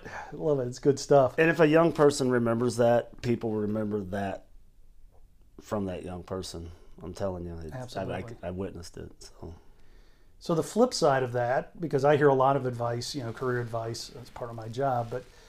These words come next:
Speaker 1: what are some things that you have heard that are bad advice that either that young person or the new person who's moving into the role, what is bad advice that people need to ignore and just do their own thing?
Speaker 2: Uh, first thing comes to mind is just keep your head down, your mouth shut.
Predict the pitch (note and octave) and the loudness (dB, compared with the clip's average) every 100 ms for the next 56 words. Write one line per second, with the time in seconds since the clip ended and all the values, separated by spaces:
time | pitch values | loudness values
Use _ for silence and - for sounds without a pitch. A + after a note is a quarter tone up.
0 | - - - D3 F3 F3 - D3+ D3+ D3 | -20 -20 -4 4 6 6 4 2 4 4
1 | D3 B2 C#3+ C#3+ D#3 D3 C#3+ C3+ C3 C3 | 2 2 0 2 6 6 6 2 2 0
2 | B2 A2 - - - B2+ C3+ D3+ C#3 B2 | -4 -8 -14 -18 -4 0 4 4 2 0
3 | A#2 A2+ A2 - - - - - - C#3+ | -4 -4 -10 -12 -14 -20 -20 -20 -12 -2
4 | C3 C3+ C#3 C3 C3+ D3+ D3 C#3+ C#3+ B2+ | 0 4 4 4 0 2 2 4 4 4
5 | C#3 B2+ B2+ C3 C3 C3+ C3 C3+ B2 C3 | 2 -2 -2 -2 -2 -2 -4 -4 -8 -6
6 | B2+ B2+ B2 A#2+ A#2+ A#2+ A#2+ A#2+ E3 C#3+ | -4 -4 -4 -6 -6 -6 -6 -2 -4 -4
7 | A2 B2+ C3 C#3 A#2+ A#2+ A#2+ - D3 C#3+ | -2 0 2 0 -2 -4 -6 -10 -8 -4
8 | B2+ C#3 C#3+ E3+ E3+ E3+ D3+ A#2 - - | 0 0 0 -2 2 4 4 0 -10 -20
9 | - - - - - B2+ B2 A#2+ B2+ B2 | -20 -20 -20 -14 -6 -4 -4 -4 -4 -4
10 | A#2+ A#2 A2+ C3+ - - - - - - | -6 -10 -12 -16 -18 -20 -20 -20 -20 -20
11 | - - B2+ C3+ C3 - D3+ D3 D#3 D3 | -12 0 4 6 4 4 0 2 0 4
12 | D3+ D3 B2 A#2+ B2+ C#3+ C3 A2 F#2+ - | 6 4 4 2 4 4 4 -2 -6 -4
13 | C3+ A#2+ A2 B2+ C#3+ C3 C3 C3 G#2+ A2 | -2 -2 2 6 6 4 2 2 0 0
14 | G#2+ - - D2+ - | -2 -4 -6 -6 -8